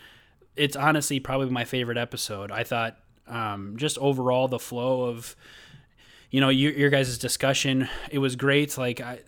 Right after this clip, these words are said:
I liked the questions that you asked him. And a big thing when we're interviewing people is also a lot of pressure is on the person getting interviewed to give, like, thoughtful responses. And I thought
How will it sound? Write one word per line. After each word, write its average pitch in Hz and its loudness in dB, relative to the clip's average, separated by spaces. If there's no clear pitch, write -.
I 123 -4
liked 127 -4
the - -8
questions 135 0
that 131 2
you 131 0
asked 135 0
him. 139 2
And 135 2
a 156 2
big 196 4
thing 196 2
when 165 4
we're 139 2
interviewing 143 2
people 131 -2
is 120 -6
also 123 -2
a 151 4
lot 156 12
of 190 4
pressure 170 4
is 151 2
on 165 2
the 151 2
person 156 0
getting 147 2
interviewed 127 0
to 127 -4
give, 127 -2
like, 117 -2
thoughtful 127 -2
responses. 123 -4
And 120 -6
I 131 0
thought 143 0